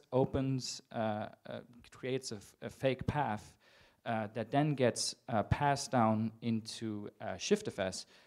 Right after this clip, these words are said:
now shift F S is looking at the Dentry information and is really confused. What the hell is in this Dentry? This is overlay F S information, not shift F S information crashing, which means, uh,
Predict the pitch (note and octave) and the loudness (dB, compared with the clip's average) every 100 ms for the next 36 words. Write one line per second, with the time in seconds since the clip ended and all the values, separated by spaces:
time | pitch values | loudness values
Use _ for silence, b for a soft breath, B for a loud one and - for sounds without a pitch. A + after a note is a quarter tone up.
0 | B A2+ A2+ A2 G#2+ F3+ F#3 C#3 - G#2+ | B -2 2 2 2 0 2 0 0 -2
1 | G#2+ - - A2+ A2+ C3 C3+ A#2+ G#2 A2+ | -4 -6 -4 -4 0 0 2 0 0 -2
2 | - G#2 E3+ G3+ C3 G2 G2+ G#2 F#2+ - | 0 4 6 4 2 -2 -4 -6 -6 -6
3 | G#2+ G#2+ G2+ C3+ C#3+ - G2+ F3 E3 G#2+ | -8 -8 -2 -2 -2 -8 -12 -6 -6 -6
4 | - C3 C3 B2+ B2+ A#2 A#2 A2 G2 C3 | -4 -4 -4 -4 -4 -2 -4 -4 -4 -2
5 | D#3 - G2+ G#2 A2 G#2 C#3+ D#3 A#2 G#2 | -2 -4 -10 -8 -10 2 4 6 4 -2
6 | G2+ A2 A#2+ - G#2 G2+ - G2+ - - | -4 -10 -10 -10 -10 -8 -10 -10 -10 -10
7 | A#2 G#2+ G2 A2 - F#2 F2+ - - C3 | -10 -10 -10 -10 -10 -10 -12 -12 -6 -6
8 | B2+ G2+ F#2 G#2 - B2 A#2 A2+ - B | -4 -8 -6 -4 -2 2 2 2 -2 B
9 | B B B B - B2+ A2 | B B B B -4 -2 0